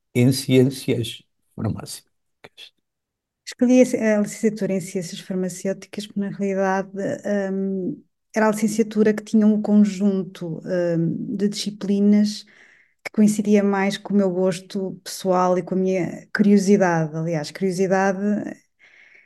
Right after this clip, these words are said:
Speaker 2: é, se calhar, a minha energia motriz por detrás de muitas das decisões e, e desse percurso tão diversificado que falou. Hum, mas foi por isso que eu escolhi Ciências Farmacêuticas, foi precisamente por essa combinação interessante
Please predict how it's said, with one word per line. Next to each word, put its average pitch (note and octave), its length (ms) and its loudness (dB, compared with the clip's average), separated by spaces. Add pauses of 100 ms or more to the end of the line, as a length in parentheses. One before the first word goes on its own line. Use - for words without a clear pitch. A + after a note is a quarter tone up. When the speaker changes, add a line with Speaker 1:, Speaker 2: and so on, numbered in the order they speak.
(120)
Speaker 2:
é, G3 120 2
se - 140 -6
calhar, G3 440 4
a G3 280 2
minha G#3 240 8
energia G3+ 400 2
motriz G#3 720 0 (160)
por G3+ 100 -6
detrás G3 380 -4
de G3+ 80 -2
muitas G3+ 240 -2
das F#3+ 180 -8
decisões G3 1040 -2
e, G3 320 -2
e - 20 0
desse G3 260 -2
percurso - 480 -8
tão F#3+ 140 -2
diversificado F3+ 800 -4
que - 80 -20
falou. E3 500 -4 (880)
Hum, D#3+ 680 -4
mas E3+ 120 -4
foi E3+ 100 -8
por E3 120 -6
isso E3+ 100 -6
que - 80 -10
eu - 20 -4
escolhi E3+ 360 -6
Ciências F3 380 -8
Farmacêuticas, E3+ 840 -10
foi D#3+ 120 -10
precisamente D#3+ 540 -4
por D#3+ 100 -10
essa D#3+ 220 -8
combinação E3 560 -2
interessante E3 680 -4